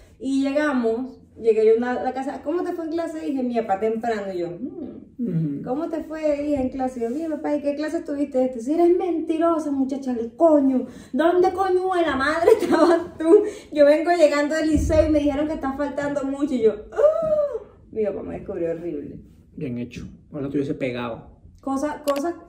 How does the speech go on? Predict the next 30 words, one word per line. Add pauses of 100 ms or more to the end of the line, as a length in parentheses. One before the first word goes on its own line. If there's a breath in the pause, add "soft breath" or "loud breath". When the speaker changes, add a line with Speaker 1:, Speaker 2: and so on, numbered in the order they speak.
Speaker 1:
algo
que
mi,
de,
que
no
me
acuerdo
si
mi
mamá
o
mi,
o
mi
papá
ya
saben. (480 soft breath)
Yo
nunca
me
gradué
de
bachiller (300)
cuando
dije
que
me
había
graduado.